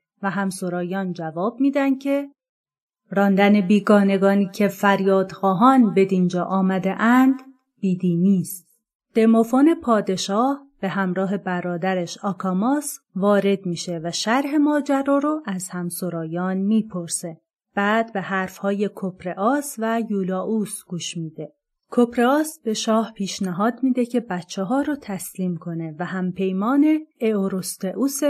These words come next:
قدرتمند بشه، چون اگه اونا رو پناه بده، باید آمادهٔ جنگ با سپاه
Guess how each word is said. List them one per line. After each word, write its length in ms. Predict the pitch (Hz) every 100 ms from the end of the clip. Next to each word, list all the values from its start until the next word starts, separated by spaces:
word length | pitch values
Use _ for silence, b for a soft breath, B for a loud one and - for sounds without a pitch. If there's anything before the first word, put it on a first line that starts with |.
| 285 285 _
قدرتمند 840 | 196 180 170 165 - 190 220 185 -
بشه، 380 | 165 - 160 - _
چون 160 | - 277
اگه 220 | 262 240
اونا 340 | 226 190 196 302
رو 120 | 294
پناه 440 | 214 185 175 156 175
بده، 480 | 165 180 220 254 254 b -
باید 560 | 185 180 185 185 185 -
آمادهٔ 800 | 190 175 175 175 170 226 254 277
جنگ 500 | - 240 240 247 233 -
با 220 | 202 220
سپاه 640 | 220 - 165 - 220 294